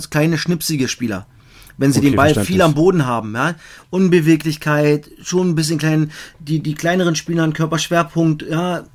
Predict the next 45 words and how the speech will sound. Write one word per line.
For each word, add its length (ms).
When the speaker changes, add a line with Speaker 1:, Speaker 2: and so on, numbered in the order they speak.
Speaker 1:
dann 140
ist 140
es 120
eklig 360
für 100
diese 300
großen 400
Abwehrspieler. 720
Ähm, 440
und 100
deswegen 260
glaube 280
ich, 180
äh, 140
hat 160
er 100
so 140
angefangen. 420
Aber 140
er 60
hat 40
er 60
dann, 300
glaube 200
ich, 40
nach 60
sechzehn 320
Minuten 200
ja 80
Weidand 280
gebracht, 260
glaube 200
ich, 40
ja, 120
für 180
Speaker 2:
Ja. 180
Speaker 1:
Soldi. 340
Speaker 2:
Ja, 200
das 80
stimmt, 240
genau. 220
Und, 180
äh, 240
wa-, 120
du 140